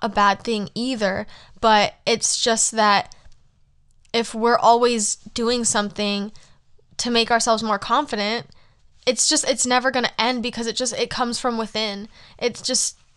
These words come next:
initially it comes from within. The second to last thing I will say is to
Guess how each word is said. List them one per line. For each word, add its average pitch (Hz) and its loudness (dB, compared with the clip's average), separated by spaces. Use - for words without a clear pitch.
initially 262 2
it 226 -2
comes 233 -2
from 220 -2
within. 208 -6
The 226 -6
second 285 -2
to 339 0
last 339 2
thing 302 -2
I 254 0
will 269 -2
say 220 -4
is 220 -4
to 226 -6